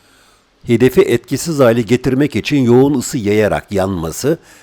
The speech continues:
ya da arızalanması mantığıyla çalışan lazer silahlar, başta Çin ve A B D olmak üzere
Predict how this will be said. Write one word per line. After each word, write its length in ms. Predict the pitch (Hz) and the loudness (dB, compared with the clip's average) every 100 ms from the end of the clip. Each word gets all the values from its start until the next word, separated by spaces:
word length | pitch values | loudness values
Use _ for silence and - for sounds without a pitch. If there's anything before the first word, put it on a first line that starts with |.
| _ | _
ya 160 | 107 127 | 0 2
da 120 | 127 | 2
arızalanması 800 | 104 120 123 139 143 143 143 175 | 4 2 2 2 2 2 0 0
mantığıyla 520 | 131 131 123 156 110 | 0 0 0 0 2
çalışan 480 | 104 107 104 110 101 | 0 -2 -2 -2 0
lazer 280 | 120 104 87 | 0 0 -4
silahlar, 540 | - 80 69 76 120 139 _ _ _ - | -4 -8 -6 -4 -4 -6 _ _ _ -2
başta 300 | 123 - 151 | -2 0 -4
Çin 300 | - 175 147 | 0 -2 2
ve 100 | 131 | 2
A 240 | 135 131 | 2 0
B 160 | 131 120 | 0 2
D 80 | 139 | 2
olmak 420 | 117 120 127 - | 2 2 -2 -4
üzere 400 | 64 76 92 | -12 -8 -6